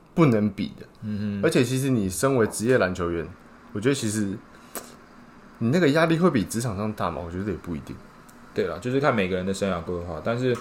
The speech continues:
Speaker 2: 我觉得台湾这一块是，嗯，尤其是学生运动员还是没有很重视学业的成绩啊。
Speaker 1: 我觉得这有点像是
Speaker 2: 但到了，但到
Speaker 1: 三方都会，才会导致这个局面。
Speaker 2: 对。但是到了要上大学的时候，大家才突然觉得，哎，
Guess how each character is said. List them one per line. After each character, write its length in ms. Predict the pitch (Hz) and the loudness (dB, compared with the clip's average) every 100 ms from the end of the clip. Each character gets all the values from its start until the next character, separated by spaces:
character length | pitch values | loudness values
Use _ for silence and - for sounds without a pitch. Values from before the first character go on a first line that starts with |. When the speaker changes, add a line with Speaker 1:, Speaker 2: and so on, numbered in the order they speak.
| - - - - | -6 -20 -20 -10
Speaker 2:
我 100 | 117 | -4
觉 100 | 110 | 0
得 60 | - | 2
台 120 | 104 | 4
湾 140 | 110 110 | 4 4
这 120 | 110 | 4
一 80 | 104 | 4
块 240 | 107 90 | 0 -2
是， 280 | - 101 95 - - - - - - - - - - - | -4 -4 -4 -6 -20 -20 -20 -20 -20 -20 -20 -20 -20 -6
嗯， 500 | 107 107 104 101 98 - - - - | 0 2 2 0 -2 -6 -20 -18 -2
尤 140 | 117 | 0
其 120 | 127 | 0
是 300 | 120 131 123 - - - - | 0 0 0 -4 -16 -20 -18
学 200 | - 104 | 2 2
生 180 | 113 110 | 2 0
运 140 | 110 | 0
动 180 | 110 98 | 2 2
员 100 | 85 85 - | -2 -8 -6
还 120 | 92 | -4
是 140 | 95 113 - 95 | -2 -4 -10 -6
没 100 | 104 | -2
有 100 | 107 | 0
很 140 | 87 | 0
重 200 | 101 95 | -2 -2
视 180 | 87 98 | -4 -8
学 300 | 90 90 90 | -8 -6 -4
业 60 | 87 | -2
的 100 | 82 | -4
成 180 | - 62 | -8 -12
绩 180 | - - | -12 -12
啊。 60 | - | -6
Speaker 1:
我 80 | 104 | 0
觉 140 | 127 | 2
得 80 | 160 | 2
这 280 | - 185 139 | 0 0 2
有 140 | 117 | 2
点 180 | 120 101 | 2 0
像 100 | 90 | -2
是 60 | 92 | 8
Speaker 2:
但 160 | 170 - | 10 12
到 160 | 160 | 12
了， 320 | 131 113 110 - - | 12 10 6 -6 4
但 120 | 170 | 10
到 180 | 196 165 | 12 12
Speaker 1:
三 80 | 143 | 12
方 260 | 135 139 | 10 10
都 160 | 139 143 | 10 8
会， 80 | 139 - - - | 6 -10 -16 4
才 140 | 127 | 8
会 120 | 147 | 8
导 180 | 107 98 | 8 6
致 180 | 98 117 | 4 0
这 100 | 120 | 0
个 100 | 101 | 0
局 200 | - 85 | -2 -8
面。 200 | 87 90 | -4 4
Speaker 2:
对。 20 | |
但 100 | 175 | 4
是 80 | 170 | 6
到 180 | 190 156 | 8 10
了 200 | 120 - - - | 10 6 -8 4
要 140 | 156 151 | 6 6
上 180 | 147 | 4
大 160 | 143 123 | 4 4
学 100 | 110 | 4
的 40 | |
时 60 | 98 | 0
候， 60 | 104 | 4
大 100 | 113 | 4
家 100 | 110 | 4
才 100 | 98 | 0
突 140 | 107 | 0
然 140 | 98 | 0
觉 140 | 87 90 | -2 0
得， 80 | |
哎， 140 | 101 | 2